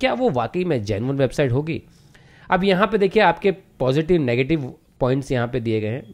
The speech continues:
और वेबसाइट की डिटेल्स दी गई है, लेकिन सबसे बड़ा जो फैक्ट मैंने यहाँ पे देखा जब मैंने इसको ट्रस्ट पायलट पे चेक किया तो आप देखिए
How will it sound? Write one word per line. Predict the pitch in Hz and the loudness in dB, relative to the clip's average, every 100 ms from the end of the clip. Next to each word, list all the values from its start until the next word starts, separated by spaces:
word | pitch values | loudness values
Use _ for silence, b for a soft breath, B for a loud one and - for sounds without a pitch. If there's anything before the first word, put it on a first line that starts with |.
| - | -10
और | 147 170 | 0 2
वेबसाइट | 185 156 - 156 | 4 0 0 -2
की | - | -2
डिटेल्स | 131 123 120 120 | -6 -2 -4 -2
दी | 104 | -6
गई | 95 104 | -6 -8
है, | - b b b b b | -10 b b b b b
लेकिन | 185 254 | 2 2
सबसे | - 233 - 277 | 2 0 4 4
बड़ा | 196 180 190 | 6 6 6
जो | 196 208 190 - | 6 2 0 -2
फैक्ट | 175 151 - 156 | 0 0 -4 -2
मैंने | 139 139 | 0 2
यहाँ | 123 | 0
पे | 117 | -2
देखा | 98 92 95 85 | -4 -6 -8 -8
जब | 117 | -4
मैंने | 139 156 | 0 0
इसको | 160 190 | 0 -2
ट्रस्ट | 175 - 262 - | -6 -4 0 0
पायलट | - 143 131 | 2 2 2
पे | 123 | -2
चेक | 110 92 80 | -2 -4 -6
किया | - - | -12 -16
तो | - | -6
आप | 160 175 | -2 0
देखिए | 151 131 110 87 | 0 -2 -2 -8